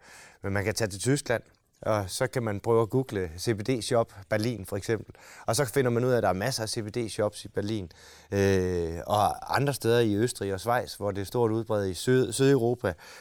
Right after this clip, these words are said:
Italien, Grækenland og Spa-, Spanien og Portugal er der gang i en hel masse med C B D-olie også. Så det virker som om, at Danmark, de har taget deres egen sær-,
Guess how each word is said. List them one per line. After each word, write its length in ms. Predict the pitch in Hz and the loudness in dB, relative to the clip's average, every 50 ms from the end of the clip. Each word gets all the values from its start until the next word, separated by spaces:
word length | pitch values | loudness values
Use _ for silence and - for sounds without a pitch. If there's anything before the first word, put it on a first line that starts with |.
| - - - _ - | -20 -20 -20 _ -8
Italien, 500 | 104 98 - 143 139 135 113 98 90 90 | -6 0 2 4 4 4 2 0 -4 -6
Grækenland 460 | 87 - 120 123 117 - 90 85 - | -4 0 2 2 2 2 -2 -8 -12
og 160 | - - 90 - | -10 -8 -8 -8
Spa-, 340 | - - 127 127 113 92 | 0 4 4 4 6 4
Spanien 420 | 104 - - 131 123 101 98 92 90 | 2 0 2 2 2 2 0 -2 -4
og 100 | 90 87 | -4 0
Portugal 540 | - 113 127 135 - 120 98 104 95 101 92 | 2 2 2 2 0 -2 -2 -2 -2 -2 -2
er 80 | 90 | -4
der 100 | 92 92 | -4 -4
gang 260 | 90 104 98 98 98 | -4 -4 -4 -4 -6
i 40 | 90 | -8
en 80 | 95 104 | -10 -6
hel 220 | 123 170 156 127 | -4 -4 -4 -2
masse 260 | 110 98 98 95 101 | -4 -6 -8 -8 -10
med 140 | 90 92 92 | -10 -10 -12
C 60 | 87 | -10
B 240 | - 95 90 95 - | -10 -12 -12 -10 -8
D-olie 420 | 98 98 90 85 90 90 92 98 85 | -6 -4 -4 -4 -6 -6 -6 -4 -4
også. 240 | 87 90 92 - - - - - - - - - - - - - - - _ | -4 -6 -8 -10 -16 -20 -18 -18 -18 -18 -18 -18 -20 -20 -20 -20 -20 -20 _
Så 120 | - - 113 | -6 -2 -2
det 120 | 123 117 | 0 2
virker 220 | 127 151 151 151 | 4 4 4 4
som 140 | 120 117 120 | 2 2 0
om, 140 | 127 120 113 | 0 0 0
at 120 | 101 - | 0 2
Danmark, 380 | 123 120 127 135 131 123 - - | 2 2 2 2 0 -2 -2 -2
de 60 | 123 | -2
har 80 | 123 113 | -2 -2
taget 240 | - - 117 117 110 | 0 2 2 4 4
deres 160 | 110 98 101 | 4 2 2
egen 320 | 95 95 110 110 110 - - | 0 0 -2 -2 -8 -8 -2
sær-, 580 | - - - 151 160 160 160 147 117 104 - | 0 2 4 6 6 4 4 2 -2 -8 -14